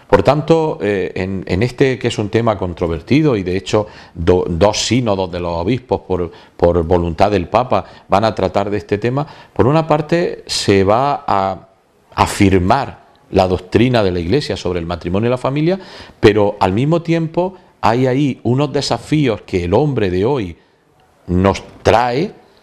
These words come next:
que la iglesia no puede ignorar y que la iglesia no puede mirar a otro lado. Por eso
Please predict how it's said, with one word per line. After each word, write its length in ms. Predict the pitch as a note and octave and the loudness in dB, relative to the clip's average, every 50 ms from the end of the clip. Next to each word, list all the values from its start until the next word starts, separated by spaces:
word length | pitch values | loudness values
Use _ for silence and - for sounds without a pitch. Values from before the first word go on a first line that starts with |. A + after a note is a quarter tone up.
| _ _ _ _ _ _ | _ _ _ _ _ _
que 200 | - - A2 G#2 | -2 2 2 4
la 80 | G2 G2 | 4 4
iglesia 380 | F#2+ F2 F#2+ A#2 A#2+ - D#3+ E3 | 2 2 0 0 0 0 -2 0
no 260 | D#3+ D3+ A#2+ - - | 0 -2 -2 -4 -4
puede 520 | - A2 A2 G#2 G2 F2 F2 E2+ E2 - - - - - _ | -2 0 0 0 0 -2 -4 -6 -6 -8 -14 -20 -20 -14 _
ignorar 640 | - G2 F2+ F2+ F2 F2 E2+ F2 G2+ G2 F2+ E2+ E2+ | 0 2 2 2 2 2 2 2 2 2 0 -2 -6
y 80 | F2 | -8
que 100 | E2+ - | -6 -4
la 80 | F2+ F2 | -4 -4
iglesia 320 | E2+ E2+ G2 G2 - B2+ | -2 -2 -2 -2 -2 -2
no 160 | B2+ B2 A2 - | -2 -2 -2 0
puede 240 | G2+ F#2 F2 E2+ | -2 0 0 0
mirar 320 | E2 E2 E2 E2 D#2+ D#2+ D#2+ | -4 -4 -4 -4 -4 -4 -4
a 80 | D#2 | -6
otro 300 | D#2 D#2+ D2+ - D#2+ D#2 | -6 -6 -8 -6 -4 -4
lado. 220 | D#2+ D#2 D#2 D2+ - - - - - - - - | -4 -4 -6 -6 -12 -18 -20 -20 -20 -20 -14 -4
Por 140 | - F2+ F#2+ | 0 2 2
eso 500 | G#2+ G2 - C3 C3 B2+ B2+ B2 - - | 2 2 2 2 2 2 0 -4 -8 -20